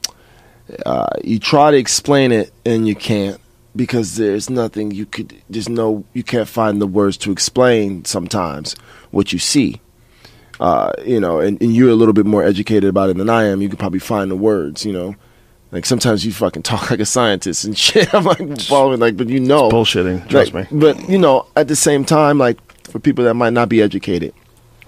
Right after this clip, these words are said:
Speaker 1: it's still hard for me to, you know, put into words what I saw. But, you know, w-, the reality is, is what you're seeing is everything literally melt down and recon-, deconstruct and reconstruct around you.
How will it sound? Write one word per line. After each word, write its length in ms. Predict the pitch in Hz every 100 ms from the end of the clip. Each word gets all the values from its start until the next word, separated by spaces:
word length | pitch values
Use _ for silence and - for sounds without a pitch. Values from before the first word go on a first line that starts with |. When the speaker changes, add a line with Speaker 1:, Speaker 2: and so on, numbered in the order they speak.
| - - -
Speaker 1:
it's 140 | 120
still 400 | - - 143 123
hard 280 | 110 107 98
for 80 | 101
me 300 | 95 87 87 - _ _ _ - - _ _ -
to, 600 | - 120 110 101 95 -
you 180 | 95 120
know, 220 | 110 95 - _ -
put 160 | 156 127
into 160 | 113
words 340 | 101 101 95 92
what 140 | 92
I 100 | 85
saw. 440 | 80 - 67 50 - _ _ _ _ _ _
But, 500 | 160 127 117 80 -
you 80 | 156
know, 260 | 147 110 - -
w-, 320 | - 131 123 -
the 220 | 208 131
reality 480 | 123 131 151 147 131
is, 160 | 113 101
is 180 | 107 101
what 260 | 110 -
you're 160 | - 120
seeing 600 | - 151 139 113 90 80 - _ _ _ _ _ _
is 220 | 120 131 147
everything 560 | 151 139 131 113 107
literally 520 | 110 120 131 120 113
melt 420 | 107 117 120 - 110
down 340 | 117 110 107
and 140 | 104
recon-, 300 | 113 110 104
deconstruct 840 | 104 - 110 151 135 - - 117 -
and 160 | 107
reconstruct 640 | 120 120 104 - 110 98 101
around 440 | 95 104 101 98
you. 260 | 82 57